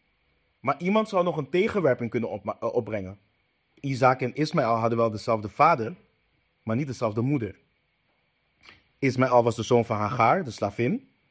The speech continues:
Isaac was de zoon van Sarah, de vrije vrouw aan wie God de belofte had gegeven.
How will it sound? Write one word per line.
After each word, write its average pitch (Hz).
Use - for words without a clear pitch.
Isaac 139
was 135
de 117
zoon 113
van 147
Sarah, 127
de 113
vrije 165
vrouw 113
aan 101
wie 104
God -
de 113
belofte 113
had 104
gegeven. -